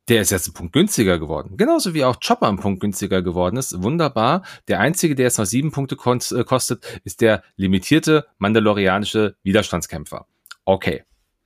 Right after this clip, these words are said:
Den lassen wir einfach mal außen vor. Alles cool. Ähm, Chopper und Ezra verlieren aber beide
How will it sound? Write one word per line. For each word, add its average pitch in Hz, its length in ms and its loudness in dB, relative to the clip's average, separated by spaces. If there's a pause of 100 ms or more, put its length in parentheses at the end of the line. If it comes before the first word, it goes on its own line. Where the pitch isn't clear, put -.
(140)
Den 92 140 2
lassen 92 280 0
wir 87 80 2
einfach 87 200 -4
mal 80 140 -4
außen 80 240 -8
vor. - 340 -16
Alles 80 380 -8
cool. - 160 -16 (680)
Ähm, 113 400 0 (1000)
Chopper 196 400 2
und 180 160 -2
Ezra 127 340 -2
verlieren 143 840 -2 (1000)
aber 120 420 0
beide 160 680 -2